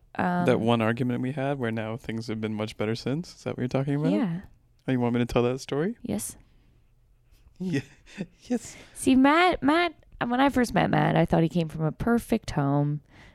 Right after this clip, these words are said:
Speaker 1: I thought he was a nice
Speaker 2: Maybe I thought that too, but definitely not daddy issues.
Speaker 1: You don't have daddy issues. No, no, no, no. But
Speaker 2: Right, so why are you inferring that I did a second ago? You don't have daddy issues?
Speaker 1: <laughs> I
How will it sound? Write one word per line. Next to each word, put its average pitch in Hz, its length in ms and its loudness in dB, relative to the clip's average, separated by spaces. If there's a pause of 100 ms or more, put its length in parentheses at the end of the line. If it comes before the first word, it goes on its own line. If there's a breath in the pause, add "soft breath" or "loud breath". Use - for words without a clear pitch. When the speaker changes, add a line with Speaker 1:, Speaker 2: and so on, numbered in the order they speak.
(100)
Speaker 1:
I - 60 0
thought 175 380 4
he 208 280 -2
was 196 200 0
a 190 100 0
nice 190 140 2
Speaker 2:
Maybe 147 200 8
I 123 80 8
thought 113 240 4
that 98 200 -2
too, 113 320 6
but 110 340 4
definitely 165 320 2
not 107 100 -4
daddy 110 300 -2
issues. 107 460 -10 (340)
Speaker 1:
You 202 140 0
don't 190 140 4
have 151 140 -2
daddy - 360 -2
issues. - 300 -8
No, 220 200 -2
no, 156 100 -6
no, - 140 -8
no. - 280 -10 (540 soft breath)
But 170 140 4
Speaker 2:
Right, 147 240 2
so 117 120 4
why 120 140 6
are - 40 6
you 131 80 4
inferring 131 360 -4
that 131 80 -4
I 127 60 -4
did 131 140 -2
a 139 60 -4
second 117 260 -4
ago? 110 240 -4 (840 soft breath)
You 165 80 2
don't 175 120 6
have 185 140 2
daddy 208 340 6
issues? 262 520 -4
Speaker 1:
<laughs> - 100 -14
I 247 760 0